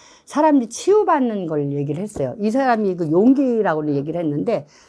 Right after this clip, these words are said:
아까 제가 얘기했지만 무슨 일을 할 때 내가 바꿀 수 있는 것과 바꿀 수 없는 걸 나눈다 그랬잖아요. 이 사람도 똑같은 얘기를 해요. 뭐냐면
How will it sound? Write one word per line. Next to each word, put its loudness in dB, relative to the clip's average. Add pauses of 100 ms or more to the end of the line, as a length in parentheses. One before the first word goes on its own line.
(240)
아까 -2
제가 0
얘기했지만 -4
무슨 -6
일을 -4
할 -8
때 -4
내가 -4
바꿀 -6
수 -10
있는 -2
것과 -4
바꿀 -4
수 -4
없는 -2
걸 -4
나눈다 -4
그랬잖아요. -4 (220)
이 -10
사람도 -2
똑같은 -4
얘기를 -6
해요. -10
뭐냐면 -4